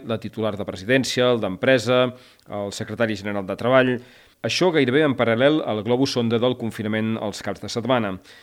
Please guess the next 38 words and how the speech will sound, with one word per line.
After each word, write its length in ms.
Mentre 240
la 80
tendència 480
de 80
les 160
dades 240
de 80
la 80
covid 240
dinou 240
apunta 400
cap 240
a 80
escenaris 480
cada 240
dia 160
més 240
propers 540
als 160
de 100
la 80
primera 320
onada, 300
els 140
responsables 500
polítics 400
ens 140
continuen 420
generant 400
dubtes, 380
incertesa 560
i 80
fins 220
i 80
tot 260
estupefacció. 800
Mentrestant, 460
però, 160